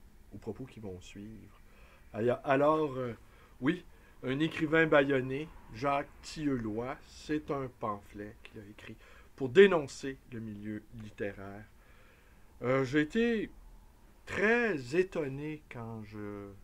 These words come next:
j'ai vu cet ouvrage-là que j'ai acheté. Comme vous pouvez le constater. Non, je l'ai pas volé,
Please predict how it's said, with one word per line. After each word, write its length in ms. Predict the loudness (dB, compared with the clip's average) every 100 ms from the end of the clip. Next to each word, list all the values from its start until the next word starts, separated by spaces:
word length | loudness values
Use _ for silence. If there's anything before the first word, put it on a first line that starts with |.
| -20 -20 -18
j'ai 460 | -14 -12 -12 -14 -16 -14
vu 260 | -10 -10 -12
cet 260 | -12 -12 -12 -16 -10
ouvrage-là 480 | -8 -8 -10 -12 -16 -14
que 100 | -12
j'ai 240 | -12 -12 -14
acheté. 300 | -16 -18 -18 -18 -20 -20 -20 -20 -20 -20 -20 -20 -20 -16 -4
Comme 140 | -4
vous 140 | -4 -16
pouvez 200 | -12 -10
le 40 |
constater. 600 | -10 -12 -12 -14 -12 -10 -8
Non, 200 | -6 -6
je 60 | -6
l'ai 60 |
pas 160 | -6 -6
volé, 400 | -6 -8 -12